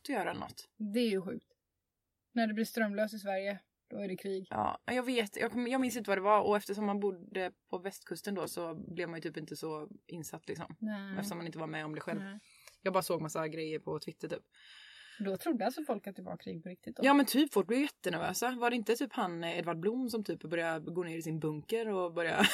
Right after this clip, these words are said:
Speaker 1: <laughs> typ koka burkmat?
Speaker 2: Han var så hungrig direkt.
Speaker 1: <laughs> Ja, men nu måste vi på med konserverna! Nej, men, ehm, eh, det, det var först då jag lärde mig att det hette Hesa Fredrik. Att det kallas för Hesa Fredrik.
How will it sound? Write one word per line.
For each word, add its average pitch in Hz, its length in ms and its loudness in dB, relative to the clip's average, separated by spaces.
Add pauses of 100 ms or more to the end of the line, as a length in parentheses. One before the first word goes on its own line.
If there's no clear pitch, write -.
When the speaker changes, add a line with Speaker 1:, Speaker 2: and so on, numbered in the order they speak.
Speaker 1:
<laughs> 214 1800 4
typ - 240 6
koka 180 400 6
burkmat? 190 640 4 (800)
Speaker 2:
Han 269 200 6
var 269 80 12
så 262 100 10 (140)
hungrig 233 240 10
direkt. 240 400 8
Speaker 1:
<laughs> - 400 4
Ja, 294 120 12
men 294 320 10
nu 277 80 8
måste 277 340 8
vi 262 120 6 (420)
på 359 220 12
med 381 160 10
konserverna! 330 720 12 (580)
Nej, 247 300 8
men, 254 320 8
ehm, 226 320 8 (960)
eh, 190 520 4 (920)
det, 269 220 6
det 262 80 8
var 269 80 10
först 262 240 4
då 330 200 8
jag 320 100 8
lärde 208 180 6
mig 170 60 0
att 175 60 -4
det 208 60 4
hette 202 180 0
Hesa 165 220 -2
Fredrik. 170 640 0
Att 233 140 2
det 226 80 4
kallas 190 260 2
för 175 60 -4
Hesa 165 220 -2
Fredrik. - 520 0